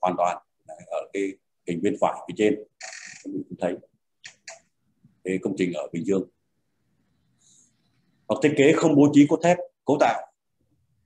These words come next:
trúng nứt, cho nên là bê tông bị nứt ở cái hình phía dưới bên trái. Hoặc là xử lý nền, à, cái nhà này thì trên nền của nhà thì tốt,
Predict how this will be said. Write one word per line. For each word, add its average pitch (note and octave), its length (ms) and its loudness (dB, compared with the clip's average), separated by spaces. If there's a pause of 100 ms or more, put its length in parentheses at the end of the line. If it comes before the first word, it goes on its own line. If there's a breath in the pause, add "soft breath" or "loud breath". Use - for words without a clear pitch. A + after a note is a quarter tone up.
(540)
trúng C3 180 2
nứt, F3 80 4 (520)
cho A2 100 0
nên G2+ 200 0
là F2 220 -2
bê G#2 120 0
tông G2 160 0
bị E2+ 60 -10
nứt E2 140 -4 (420)
ở D#2+ 200 -8
cái - 100 -14
hình F#2 200 -4
phía G2 80 -4
dưới G2+ 200 0
bên G#2 160 -6
trái. F#2 220 -2 (1300)
Hoặc G#2+ 180 2
là G2+ 320 4
xử G#2+ 100 0
lý G#2+ 220 2
nền, G#2+ 340 4 (680)
à, E2 140 -12 (420)
cái C3 100 6
nhà A#2+ 200 6
này G#2 220 2
thì G2 240 -2
trên C3 240 6
nền G#2+ 360 2
của D#2 360 -4
nhà A2+ 420 2
thì - 120 -20
tốt, F3 280 0